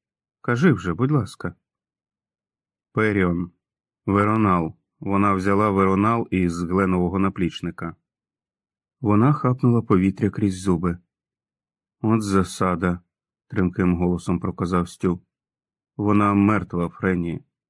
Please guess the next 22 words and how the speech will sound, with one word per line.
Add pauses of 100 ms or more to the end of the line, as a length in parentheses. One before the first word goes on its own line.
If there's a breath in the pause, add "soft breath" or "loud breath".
(380)
О,
Господи,
ну
й
халепа». (1000)
Вона
спробувала
заговорити,
та
язик
не
послухався. (1160)
«Гадаю,
треба
і
інших
двох
розбудити», (140)
сказав
він
відстороненим
голосом.